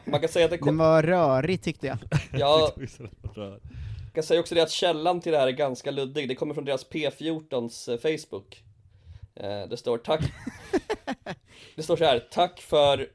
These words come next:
Speaker 1: not-emoji-musik, mellanslagssamarbetet. Murder by, murder by my sweet, eh, not-emoji, med låten Personal Hell. Hela låten hittar ni på
Speaker 3: Oj.
Speaker 1: hashtag,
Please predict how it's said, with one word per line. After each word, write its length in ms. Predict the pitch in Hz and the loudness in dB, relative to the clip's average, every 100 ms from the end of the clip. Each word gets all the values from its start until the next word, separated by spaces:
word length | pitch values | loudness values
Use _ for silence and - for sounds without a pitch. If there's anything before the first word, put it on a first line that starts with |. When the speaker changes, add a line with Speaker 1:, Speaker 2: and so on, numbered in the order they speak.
| - | -6
Speaker 1:
not-emoji-musik, 1500 | 147 165 143 - 139 135 131 131 127 139 139 175 151 - - | 0 0 -2 -8 -4 -2 0 -2 -2 -6 -2 0 0 -8 -14
mellanslagssamarbetet. 1120 | 131 123 123 143 131 151 139 139 165 160 107 - _ _ | -4 -4 -2 -4 -2 -4 -2 0 -2 -2 -10 -12 _ _
Murder 540 | 143 156 160 156 151 143 | -4 2 2 2 2 0
by, 380 | 135 139 131 151 | 0 0 0 -2
murder 500 | 170 175 170 165 139 | 0 0 2 2 2
by 360 | 139 143 139 | 0 0 0
my 180 | 135 135 | -2 -4
sweet, 580 | 135 151 147 107 - - _ _ _ - | -6 -10 -8 -8 -12 -20 _ _ _ -6
eh, 400 | 120 117 113 117 | -2 -2 -2 -4
not-emoji, 720 | 139 127 - 117 113 110 98 - _ _ | -6 -6 -6 -2 -2 -2 -6 -12 _ _
med 160 | 143 | -2
låten 400 | 143 143 139 139 | 0 0 0 -6
Personal 560 | 127 151 220 - 147 135 | -2 0 0 -2 -4 -2
Hell. 340 | 156 127 110 - - - _ _ _ _ | 0 0 -2 -12 -18 -18 _ _ _ _
Hela 240 | - 156 156 | -2 0 2
låten 300 | 151 147 151 | 0 -4 -8
hittar 220 | 143 131 | -6 -4
ni 120 | 127 | -4
på 300 | - 127 123 | -4 -2 -2
Speaker 3:
Oj. 100 | 95 | -2
Speaker 1:
hashtag, 460 | - 135 - 131 127 | -6 -6 -2 0 0